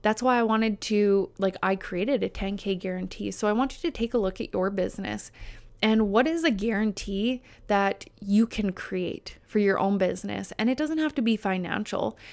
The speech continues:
It can just be, you know, I want you to relook at your business model and the things that you help people with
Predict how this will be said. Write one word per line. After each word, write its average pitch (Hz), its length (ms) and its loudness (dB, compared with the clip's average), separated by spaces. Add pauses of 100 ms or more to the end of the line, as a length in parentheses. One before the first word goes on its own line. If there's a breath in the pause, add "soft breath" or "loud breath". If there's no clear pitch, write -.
(300 loud breath)
It 220 100 2
can 262 160 4
just 247 320 0
be, 233 420 4 (140)
you 220 120 2
know, 208 260 0 (320)
I 208 60 2
want 254 220 2
you 330 60 2
to 302 80 4
relook 196 560 4
at - 120 -2
your 190 100 2
business 185 460 -2
model 190 500 0
and 196 240 -2
the 190 60 -4
things 226 280 0
that 262 120 -2
you 214 80 -2
help 190 240 -4
people 220 320 0
with 190 260 0